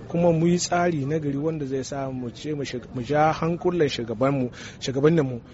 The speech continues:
In kuma suka yi abin ga mu tarka musu birki mu ce ga hanyar da manoma da makiyaya suka ce ya kamata a bi ta, kuma su mu tilasa musu su bi ta saboda mu kare arzikinmu,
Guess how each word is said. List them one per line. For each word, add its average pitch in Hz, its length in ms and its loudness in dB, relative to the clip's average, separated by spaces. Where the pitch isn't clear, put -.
In 170 120 -2
kuma 196 200 -2
suka 190 280 -4
yi 185 140 0
abin 160 240 -4
ga 160 100 0
mu 147 120 -2
tarka 156 420 -2
musu 135 200 -2
birki 143 320 -2
mu 123 100 -6
ce 131 240 -6
ga 113 140 -8
hanyar 147 560 -2
da 123 100 -4
manoma 135 580 -4
da 131 100 -8
makiyaya 131 400 -4
suka 147 240 -4
ce 123 200 -6
ya 135 160 0
kamata 123 440 -4
a 107 100 -8
bi 131 180 0
ta, 143 200 2
kuma 175 220 4
su - 180 -4
mu 127 100 -4
tilasa 165 440 -2
musu 165 200 -6
su 117 140 -6
bi 165 140 -4
ta 143 80 -6
saboda 143 300 -4
mu 123 120 -4
kare 180 280 -2
arzikinmu, 165 640 0